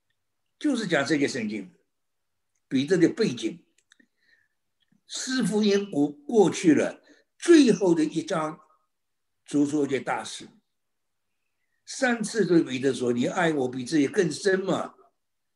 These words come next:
第一次说：“喂养我的小羊。”那个羊原文是指小羊，所以需要喂。第二次又说：那个羊是个大羊，就牧养我的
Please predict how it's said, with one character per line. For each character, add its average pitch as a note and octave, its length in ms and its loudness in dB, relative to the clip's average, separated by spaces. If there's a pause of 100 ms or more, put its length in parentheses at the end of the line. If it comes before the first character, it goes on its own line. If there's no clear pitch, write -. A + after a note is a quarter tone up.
(220)
第 G#3+ 140 -6
一 A#3 140 0
次 G#3 160 2
说 F3 340 4
：“喂 C#4 200 4
养 G3 260 6
我 E3+ 100 4
的 E3+ 100 6
小 B2 360 0
羊。” C3 260 0
那 F3+ 60 -2
个 E3 100 2
羊 C#3 180 0
原 A#2+ 220 -4
文 A#2+ 180 -8 (220)
是 - 160 -6
指 B2+ 100 -2
小 G#2 300 -2
羊， F#2+ 320 -8 (140)
所 F3 120 0
以 D#3+ 60 4
需 - 100 -2
要 E3 120 2
喂。 G3+ 200 8 (1160)
第 A#3+ 240 6
二 C#4 280 8
次 G3 200 0
又 E3+ 160 8
说： D3+ 280 0 (680)
那 F#3+ 120 -8
个 E3+ 140 2
羊 C3+ 200 2
是 B2+ 80 -8
个 E3+ 100 -2
大 E3+ 280 -2
羊， G#2 320 -6 (880)
就 D#3 140 -8
牧 D4+ 360 4
养 E3+ 300 6
我 C3+ 200 6
的 C#3 160 4